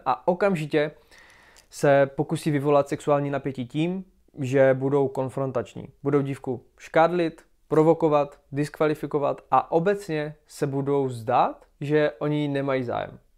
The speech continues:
Prvek výzvy je v pořádku, dokonce žádoucí, ale příliš mnoho je pro dívku takové nekomfortní. Příliš mnoho té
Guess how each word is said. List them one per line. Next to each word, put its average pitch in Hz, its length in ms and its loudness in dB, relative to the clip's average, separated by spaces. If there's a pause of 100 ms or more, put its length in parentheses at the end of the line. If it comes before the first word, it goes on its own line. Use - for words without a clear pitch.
(1120)
Prvek 185 280 4
výzvy 151 340 -2
je 170 60 4
v 165 60 -12
pořádku, - 580 -2
dokonce 170 360 0
žádoucí, 151 440 2
ale 143 420 2 (360)
příliš 196 420 -2
mnoho 139 600 -2 (500)
je 147 440 2 (480)
pro 156 160 0
dívku 151 340 -4
takové 147 420 2
nekomfortní. 147 1000 -2 (1800)
Příliš 143 320 -2
mnoho 143 220 -2
té 139 300 4